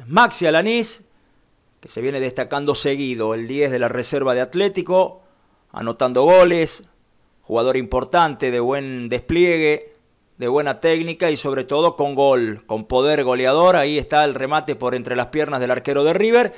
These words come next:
La igualdad de Atlético Tucumán ahí nomás, eh, a los treinta y siete de la primera etapa. Y se va a quebrar este empate en el final del partido, minuto cuarenta y cinco del segundo tiempo. El gol de Thiago Serrago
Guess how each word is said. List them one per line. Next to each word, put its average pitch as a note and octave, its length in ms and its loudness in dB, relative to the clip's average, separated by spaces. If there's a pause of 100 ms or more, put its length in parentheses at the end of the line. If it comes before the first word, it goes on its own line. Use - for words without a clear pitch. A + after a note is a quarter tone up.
(500)
La C#3+ 140 0
igualdad F3+ 380 2
de F3 80 6
Atlético E3+ 460 2
Tucumán F3+ 400 2
ahí B3 100 2
nomás, A3 400 2
eh, F3+ 140 2
a F3 40 4
los D#3+ 160 2
treinta F3 300 -2
y F3 60 0
siete F#3+ 380 -2
de D#3 120 2
la D#3 140 0
primera C#3+ 260 -4
etapa. A#2+ 400 -4
Y B2+ 80 -4
se D#3+ 160 -2
va F3+ 80 4
a F#3+ 140 -2
quebrar F3+ 560 0 (480)
este F#3 320 0
empate G3 720 0
en G3 60 -2
el A3+ 160 0
final F#3 400 0
del C#3 160 -4
partido, G3+ 500 0
minuto F#3+ 380 -2
cuarenta A3+ 560 2
y G#3 80 0
cinco F#3 420 -2
del D3 140 2
segundo F3+ 420 2
tiempo. G#3+ 640 2 (760)
El A#2+ 200 -4
gol E3+ 240 6
de D#3+ 80 0
Thiago F3+ 400 4
Serrago C#3+ 1040 2